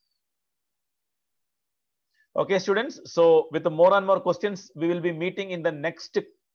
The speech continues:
video. Okay, so I request you once again, if you are new to this channel, kindly subscribe and kindly like and share with your friends so that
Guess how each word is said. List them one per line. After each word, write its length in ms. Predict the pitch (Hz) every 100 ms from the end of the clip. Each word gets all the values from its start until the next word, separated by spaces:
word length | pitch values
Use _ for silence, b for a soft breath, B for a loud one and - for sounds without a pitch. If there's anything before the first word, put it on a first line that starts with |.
| _
video. 480 | 147 165 180 233 359 - _ _ _ -
Okay, 400 | 135 196 175 131
so 440 | - 151 147 143
I 100 | 139 143
request 400 | 135 156 147 -
you 100 | 190
once 240 | 175 165
again, 300 | 185 185 208
if 160 | 160 143
you 120 | 160
are 100 | 156
new 260 | 139 156 190
to 80 | 190
this 200 | 180 -
channel, 400 | 156 156 202 - -
kindly 300 | 151 160 165
subscribe 460 | 147 - 175 220 370 _ _ _ 123
and 260 | 143 143
kindly 300 | 151 160 165
like 320 | 151 139 156 -
and 180 | 147 117
share 260 | - 147
with 140 | 139 127
your 160 | 135
friends 340 | - 147 214 -
so 180 | - 131
that 220 | 131 135